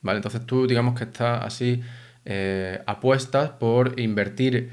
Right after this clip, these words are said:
más presupuesto en,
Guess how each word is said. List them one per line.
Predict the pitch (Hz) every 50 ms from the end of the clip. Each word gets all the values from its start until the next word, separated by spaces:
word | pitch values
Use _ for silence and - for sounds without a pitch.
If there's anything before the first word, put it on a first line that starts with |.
| - - - - - _ _
más | 123 110 107 107 107 107 107 107 104 107 120 131 131 131
presupuesto | - 139 131 120 123 123 123 139 139 139 - - - 104 101 104 110 120 - - - -
en, | 117 113 110 113 123 123 123 123 120 117 110 107 107 110 104